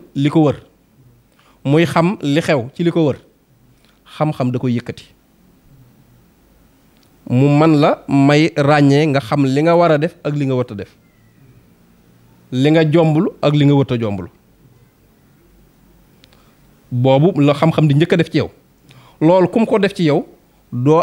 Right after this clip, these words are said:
am yitte di sàcc wala ngay tooñ wala ngay rey. Baneen bi mooy liñ naan al mu'taqadaat al xaatia, pas-pas yi nga xam ne pas-pas yu juum la, yoo xam teguwul fenn,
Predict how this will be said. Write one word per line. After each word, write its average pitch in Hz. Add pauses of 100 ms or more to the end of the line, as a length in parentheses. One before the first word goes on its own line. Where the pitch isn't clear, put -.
am 165
yitte 160 (160)
di 135
sàcc 135 (240)
wala 131
ngay 127
tooñ 131
wala 117
ngay 175
rey. 151 (1700)
Baneen 202
bi 180
mooy 180
liñ 165
naan 175 (120)
al 165
mu'taqadaat 165
al 160
xaatia, 165 (1900)
pas-pas -
yi 185
nga 190
xam 185
ne 165
pas-pas 185
yu 156
juum 160
la, 123 (100)
yoo 151
xam 156
teguwul 151
fenn, 135